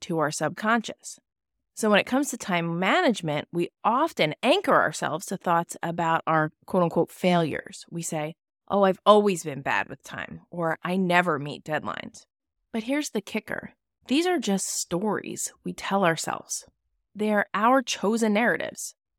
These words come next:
And just as we can choose to tell a story of a horrible or wonderful life,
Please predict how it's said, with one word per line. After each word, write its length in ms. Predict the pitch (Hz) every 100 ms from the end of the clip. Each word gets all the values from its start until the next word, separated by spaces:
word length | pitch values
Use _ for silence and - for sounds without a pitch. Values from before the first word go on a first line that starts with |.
| _ _
And 120 | - 185
just 220 | 240 -
as 100 | 381
we 120 | 339
can 100 | 277
choose 340 | - 262 254 -
to 100 | 190
tell 480 | - 185 185 180 -
a 60 |
story 400 | - 170 165 160
of 320 | 151 151 147
a 160 | 156 143
horrible 760 | - - 190 175 160 143 135 -
or 160 | 220 202
wonderful 420 | 247 403 233 151
life, 340 | - - -